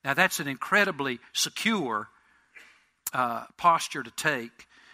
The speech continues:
uh, with our, our kids. Number three, write down the word appreciate. Appreciate them for doing what they're doing right.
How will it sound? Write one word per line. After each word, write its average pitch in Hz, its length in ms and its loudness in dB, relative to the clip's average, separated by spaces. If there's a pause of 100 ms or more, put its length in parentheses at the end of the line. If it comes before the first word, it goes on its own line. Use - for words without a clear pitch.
(200)
uh, 120 320 -4
with 131 220 -4
our, 123 340 2
our 123 140 0
kids. 139 340 -6
Number 151 140 0
three, 196 300 0
write 147 160 4
down 160 160 2
the 143 80 -6
word 143 260 0
appreciate. 120 640 -4 (840)
Appreciate 220 680 0
them 190 180 0
for 151 140 -4
doing 151 480 -4 (880)
what 151 140 -2
they're 143 120 0
doing 135 320 -2
right. 120 680 -2